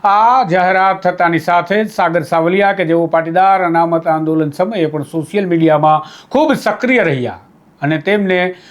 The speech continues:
વિકાસ ગાંડો થયો નામનું એક સ્લોગન આપ્યું અને જે સ્લોગનનો આખા દેશમાં પ્રચાર થયો વિપક્ષી દળો દ્વારા. ત્યારથી સાગર સાવલિયા સોશિયલ મીડિયામાં સ્ટાર તરીકે ચમકી અને ગુજરાતની વચ્ચે જોવા મળ્યા. ત્યારે હવે સાગર સાવલિયા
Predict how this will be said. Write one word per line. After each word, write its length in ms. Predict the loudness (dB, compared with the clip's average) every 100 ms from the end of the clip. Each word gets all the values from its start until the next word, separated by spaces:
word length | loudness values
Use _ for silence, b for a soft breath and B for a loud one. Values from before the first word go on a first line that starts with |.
| B
વિકાસ 460 | -2 2 2 2 2
ગાંડો 360 | 0 2 0
થયો 240 | 0 0 0
નામનું 420 | 0 -2 -2 -2
એક 120 | -2
સ્લોગન 440 | -2 -2 0 2 0
આપ્યું 360 | -2 0 0
અને 120 | 2
જે 180 | 2 0
સ્લોગનનો 800 | 0 -2 0 0 0 0 2 0 -4 B B B
આખા 320 | -4 -2 -4
દેશમાં 580 | -4 0 0 0 0 0
પ્રચાર 360 | -2 -2 -2 -2
થયો 400 | -2 -2 0 -2 -4
વિપક્ષી 600 | -6 -2 -4 -4 -8 -6
દળો 300 | -2 0 0
દ્વારા. 300 | -4 -14 -20 -20 b b b b
ત્યારથી 460 | -2 0 0 0 -2
સાગર 340 | 0 0 0
સાવલિયા 760 | -2 0 0 2 2 2 2 0
સોશિયલ 380 | -6 -4 -2 -2
મીડિયામાં 500 | 0 0 0 0 -2
સ્ટાર 300 | -2 -2 -2
તરીકે 320 | -4 -8 -8
ચમકી 520 | -4 -2 0 -2 -4 B B -4
અને 120 | -2
ગુજરાતની 800 | 0 0 2 0 -2 -8 -6 -6
વચ્ચે 500 | -6 -6 -8 -10 -6
જોવા 320 | -2 0 0
મળ્યા. 280 | -2 -14 -20 _
ત્યારે 260 | -2 0
હવે 120 | 0 0
સાગર 300 | -2 -2 -2
સાવલિયા 580 | 0 0 2 0 0